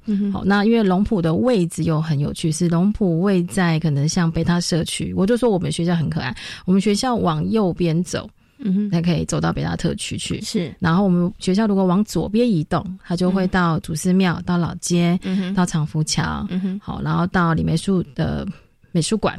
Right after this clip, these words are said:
Speaker 1: 是。
Speaker 2: 所以我们刚好位在所谓的
Speaker 1: 中间点啊。
Speaker 2: <laughs> 对，哪边都可以去。
Speaker 1: 是。
Speaker 2: 所以当初也是因为这个地方它周围的所谓的在地资源其实是非常丰富的，而且它是非常，
Speaker 1: 嗯。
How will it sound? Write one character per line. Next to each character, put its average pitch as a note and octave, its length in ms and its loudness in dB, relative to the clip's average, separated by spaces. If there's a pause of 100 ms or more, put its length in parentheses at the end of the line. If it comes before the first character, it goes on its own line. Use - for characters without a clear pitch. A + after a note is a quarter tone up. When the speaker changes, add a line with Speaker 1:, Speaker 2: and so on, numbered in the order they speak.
(140)
Speaker 1:
是。 - 320 -6
Speaker 2:
所 A#3+ 100 2
以 - 20 4
我 A#3+ 60 4
们 F#3 120 4
刚 G3+ 140 0
好 G#3 140 0
位 F3 300 0
在 D#3+ 500 0
所 - 180 -2
谓 E3+ 60 4
的 F#3+ 80 4
Speaker 1:
中 F#3 60 2
间 G#3+ 180 4
点 E3+ 240 4
啊。 - 100 -4
Speaker 2:
<laughs> G4+ 40 0
对， F#4+ 420 -2
哪 G3 140 2
边 G#3 200 2
都 G#3+ 140 2
可 G#3 120 -2
以 C3 160 0
去。 - 220 0
Speaker 1:
是。 F3 140 -4 (260)
Speaker 2:
所 F4 100 2
以 F4+ 60 4
当 E4+ 160 -2
初 D#4 180 0
也 A#3 180 0
是 - 180 -2
因 G3+ 380 2
为 E3 460 2 (440)
这 B3 220 4
个 E3+ 140 0
地 F3 220 0
方 D#3+ 260 0
它 F3 200 2
周 F3+ 340 2
围 F3+ 360 0
的 D3+ 180 -2
所 D3+ 160 -2
谓 E3+ 80 0
的 F3 100 0
在 E3+ 140 2
地 E3+ 120 2
资 E3 200 -2
源 D#3+ 120 0
其 F3 140 0
实 E3 80 0
是 F3+ 60 -2
非 F3 100 2
常 D#3 100 0
丰 D#3+ 200 -2
富 - 180 -4
的， - 100 -10
而 F3 80 0
且 F#3+ 120 4
它 F#3 100 2
是 G3 140 0
非 F#3+ 100 -2
常， F3 140 0
Speaker 1:
嗯。 G3+ 140 -4